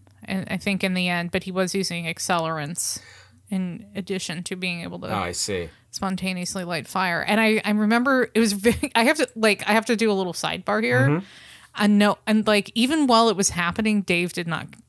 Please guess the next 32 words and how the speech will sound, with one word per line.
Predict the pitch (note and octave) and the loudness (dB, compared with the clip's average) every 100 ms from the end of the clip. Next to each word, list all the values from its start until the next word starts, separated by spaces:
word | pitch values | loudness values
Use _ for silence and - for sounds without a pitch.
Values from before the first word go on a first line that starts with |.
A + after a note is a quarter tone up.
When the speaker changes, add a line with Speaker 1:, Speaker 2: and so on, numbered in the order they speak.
| - | -12
Speaker 1:
care | - E3+ | -6 -4
about | - - | -4 -8
this | - | -10
coincidence, | - A#2 G2+ - G#2+ - | -8 -8 -6 -6 -8 -8
but | - F#3+ | -4 -4
I | |
think | F3+ G#3+ G#3 | 0 0 0
you'll | G3 F#3+ | 0 0
care | - - | -2 -6
about | - - - | -6 -8 -6
this | - - | -6 -2
Speaker 2:
Okay. | |
Speaker 1:
coincidence. | G#2 A2 G2+ F2+ - - - - | 0 2 0 -2 -6 -16 -20 -10
So | - - A#3+ | 0 2 2
the | A#3 | 2
guest, | G#3 A#3+ D#4 - - - A3 | 2 4 4 4 0 -2 -2
okay, | - - - - | -2 -4 -6 -6
so | - | -2
the | A3+ | 0
guest | G#3 A#3 D4 - | 2 4 4 2
star | - A#3+ G3 F#3 F#3 F3 F#3 - | 2 6 6 6 4 2 -2 -4
who | A#3 | -4
played | G3+ A3+ B3 A#3 | 0 2 2 2
the | A3 | 0
fire | - G3 G3 A3 C4 A#3+ | 4 4 4 2 0 -4
guy | A3 B3 B3+ C4 C4+ G3+ | -2 0 0 0 -2 0
in | F#3+ | 2
that | F#3+ | 2
episode | G3 G3+ G3+ G#3+ | 0 -2 -2 -2
of | G3 | -2
The | F3 | -2
X-Files, | F#3 - A#3 A#3 B3 C4+ | -4 -4 -4 -2 -2 -2